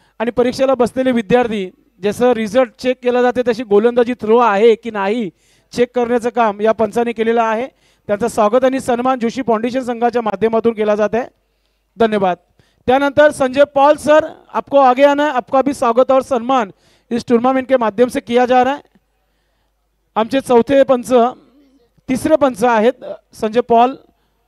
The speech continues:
त्यांचा आपण स्वागत आणि सन्मान करत आहोत. मित्रांनो,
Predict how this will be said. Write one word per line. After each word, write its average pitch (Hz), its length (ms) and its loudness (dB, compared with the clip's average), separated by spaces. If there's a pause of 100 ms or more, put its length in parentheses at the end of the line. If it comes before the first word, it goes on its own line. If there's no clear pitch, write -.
(800)
त्यांचा 202 220 -2
आपण 233 140 2
स्वागत 220 340 -2
आणि 233 100 -2
सन्मान 220 340 -4
करत 226 240 -4
आहोत. 220 280 0
मित्रांनो, 226 560 -2